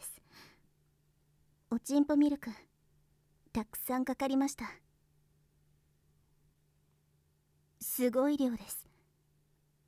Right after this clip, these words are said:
私の左手の中で、おちんぽ、まだ震えております。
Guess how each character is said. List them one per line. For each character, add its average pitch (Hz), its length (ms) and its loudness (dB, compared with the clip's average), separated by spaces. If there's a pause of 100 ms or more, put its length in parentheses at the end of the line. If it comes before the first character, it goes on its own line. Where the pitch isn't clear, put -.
(100)
私 233 460 -4
の 240 100 4
左 247 320 2
手 262 120 0
の 262 100 4
中 262 260 0
で、 214 100 -8 (920)
お 214 100 -2
ち 233 180 -6
ん 254 100 2
ぽ、 214 120 -10 (880)
ま 269 220 4
だ 294 140 2
震 247 240 2
え 277 80 4
て 285 120 0
お 285 60 2
り 285 80 4
ま 285 140 6
す。 - 180 -12